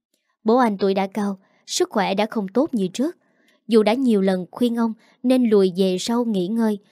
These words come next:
nhưng con người tham công tiếc việc như ông lại không dễ dàng từ bỏ. Và hình như anh cũng thừa hưởng tính cách đó từ ông thì phải. Lúc này Hạ Anh mang ra từ trong phòng bếp ba cốc nước cam.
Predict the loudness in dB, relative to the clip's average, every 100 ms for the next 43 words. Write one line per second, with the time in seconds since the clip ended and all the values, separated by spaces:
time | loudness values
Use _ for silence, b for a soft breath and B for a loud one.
0 | b b b 0 2 0 -2 -2 -4 -4
1 | -6 -4 -2 -4 -4 -4 -4 -2 -4 -4
2 | -4 -4 -4 -8 b b -6 -6 -4 -2
3 | -2 -2 -6 -6 -6 -4 -4 -8 -10 -14
4 | _ b b b b 0 0 0 0 0
5 | 0 -4 -4 -2 -4 -4 -4 -2 -2 -2
6 | -4 -4 -4 -6 -4 -4 -4 -4 -4 -4
7 | -6 -6 -6 -6 -6 -8 -8 -12 _ _
8 | _ _ _ _ _ _ _ _ -2 0
9 | 0 0 -2 -2 -4 -2 -2 -2 -2 -2
10 | -2 -2 -2 -2 -2 -4 -2 -4 -2 -4
11 | -4 _ _ _ -6 -6 -4 -6 -6 -6
12 | -6 -6